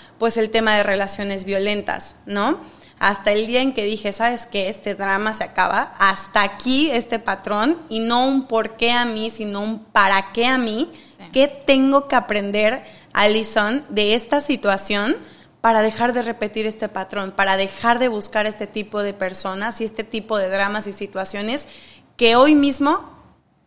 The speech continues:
Speaker 1: dejo y permito que estén en mi vida. Hoy mismo se aleja todo. Entonces, obviamente, eso me llevó a seguir buscando mi propio camino y mi propia evolución,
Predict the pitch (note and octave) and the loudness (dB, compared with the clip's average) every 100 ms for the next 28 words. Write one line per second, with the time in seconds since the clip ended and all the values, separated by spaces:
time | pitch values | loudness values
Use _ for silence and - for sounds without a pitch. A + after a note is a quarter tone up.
0 | - A#3 A#3+ - C#4+ C#4 A3+ G#3+ G3+ G3+ | -4 -2 -2 2 2 2 -4 -2 -2 -2
1 | A3 A3 B3+ D#4+ - G#3+ - A3 G#3+ F#3 | -4 0 0 0 -2 -10 -8 -8 -8 -8
2 | F3+ - - _ _ - C4 C#4+ C#4 B3 | -8 -10 -16 _ _ 2 4 4 4 2
3 | B3+ A3+ G3+ G3+ G3 - F#3+ - - - | -2 0 -2 -2 -6 -6 -6 -8 -18 -20
4 | - A3+ A3 A3+ B3 B3+ A#3+ A3+ A3 A#3+ | -6 -2 0 0 0 0 0 0 -2 -2
5 | A3+ G#3 F#3+ G3+ G#3+ G3 F#3+ F#3+ G3 - | -4 -2 0 2 2 -2 -4 -6 -8 -12
6 | G3 - F#3+ F#3+ F#3 F#3+ F#3+ G3+ G3+ F#3+ | -8 -4 -4 -4 -6 -2 -2 -2 -2 -2
7 | G3+ G#3 G3 G3 F3+ F#3 F#3+ G3 G3 G3 | -2 -2 -4 -6 -6 -6 -2 -2 -2 -2
8 | G3+ A3 A3 | -2 -2 -2